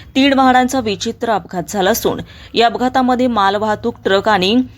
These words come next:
बोलेरो गाडीचे मोठ्या प्रमाणात नुकसान झालं असून ट्रक चालक गंभीर जखमी झाला आहे. मिळालेल्या माहितीनुसार राहुरीकडून नगरच्या दिशेने जाणारा मालवाहतूक ट्रक क्रमांक टीएन अठ्ठावीस बीडी ब्याऐंशी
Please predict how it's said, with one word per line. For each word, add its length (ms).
बोलेरो 480
गाडीचे 360
मोठ्या 320
प्रमाणात 460
नुकसान 400
झालं 240
असून 280
ट्रक 240
चालक 360
गंभीर 360
जखमी 380
झाला 260
आहे. 420
मिळालेल्या 360
माहितीनुसार 680
राहुरीकडून 640
नगरच्या 460
दिशेने 400
जाणारा 440
मालवाहतूक 640
ट्रक 240
क्रमांक 380
टीएन 360
अठ्ठावीस 560
बीडी 380
ब्याऐंशी 380